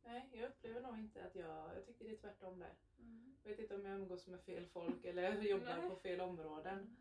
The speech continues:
Speaker 2: Mm.
Speaker 1: Eh, men jag upplever att det är lite tabu fortfarande.
Speaker 2: Mm,
Speaker 1: Att,
Speaker 2: okej.
Speaker 1: eh,
Speaker 2: Mm.
Speaker 1: jag försöker ändå liksom lyfta så här, "Ja, nu har jag börjat prata med, med han eller hon eller det,
Speaker 2: Ja.
Speaker 1: eller går dit eller vad jag nu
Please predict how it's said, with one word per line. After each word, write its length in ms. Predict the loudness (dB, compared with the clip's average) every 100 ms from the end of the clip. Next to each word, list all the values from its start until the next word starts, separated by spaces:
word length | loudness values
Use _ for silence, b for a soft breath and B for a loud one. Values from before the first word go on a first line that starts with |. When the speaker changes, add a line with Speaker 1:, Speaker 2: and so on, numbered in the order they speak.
| B B B B
Speaker 2:
Mm. 360 | -2 2 4 2
Speaker 1:
Eh, 60 | 2
men 120 | 2
jag 180 | 2 0
upplever 500 | -4 -2 -2 -2 -4
att 200 | -8 -6
det 160 | -4
är 40 | -2
lite 420 | 2 0 -2 -10
tabu 380 | -8 -4 -4 -4 -8 -18 -12
fortfarande. 540 | -10 -8 -8 -8 -8
Speaker 2:
Mm, 80 | -8
Speaker 1:
Att, 100 | -10
Speaker 2:
okej. 260 | -10 -8 -8
Speaker 1:
eh, 200 | -8 -12
Speaker 2:
Mm. 180 | -8 0
Speaker 1:
jag 280 | 2 2 0
försöker 380 | -2 -4 -4
ändå 240 | -6 -2 -4
liksom 280 | -4 -8 -10
lyfta 380 | -10 -12 -16
så 100 | -10
här, 120 | -8 -6
"Ja, 220 | -6 -8 -10
nu 80 | -10
har 80 | -8
jag 80 |
börjat 360 | -8 -10 -12 -14
prata 280 | -14 -14 -16
med, 160 | -14 -12 -12 -16 -20 _ b b -14
med 180 | -8
han 240 | -4 -4 -6
eller 160 | -8
hon 360 | -8 -10 -12 -14
eller 120 | -12 -8
det, 120 | -8
Speaker 2:
Ja. 280 | -8 -10 -10
Speaker 1:
eller 120 | -8
går 200 | -8 -6
dit 380 | -4 -4 -8 -12
eller 120 | -8
vad 200 | -6 -8
jag 80 |
nu 60 | -10